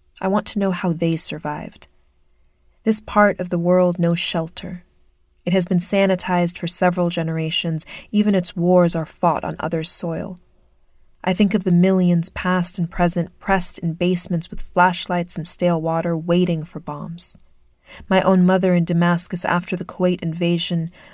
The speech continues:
awaiting my father's arrival for weeks. "The time passed," she tells me. "The time always passes. The secret to endurance, it seems, is to get good at waiting."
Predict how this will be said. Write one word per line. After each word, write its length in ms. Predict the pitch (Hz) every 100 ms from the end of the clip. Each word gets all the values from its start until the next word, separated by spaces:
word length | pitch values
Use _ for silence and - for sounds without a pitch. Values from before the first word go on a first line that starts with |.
| -
awaiting 380 | 175 190 190 175
my 140 | 165
father's 440 | - 175 175 170
arrival 440 | 170 165 170 170 160
for 200 | - 165
weeks. 540 | 170 160 - - - _ _ _ _ _ _ _ _ -
"The 100 | 185
time 260 | 202 214
passed," 480 | 190 214 208 - -
she 120 | -
tells 320 | - - - 180
me. 180 | 175 _ _ _ -
"The 60 | 180
time 240 | 202 196
always 340 | 196 202 160
passes. 600 | - 135 170 - - - - _ _ _ _ _ -
The 80 | 185
secret 380 | 254 240 202 175
to 140 | 185
endurance, 560 | 165 185 214 180 147 -
it 100 | -
seems, 480 | - 147 147 - - _ _ - -
is 120 | -
to 80 | 214
get 180 | 202
good 160 | - 185
at 100 | -
waiting." 380 | 170 165 143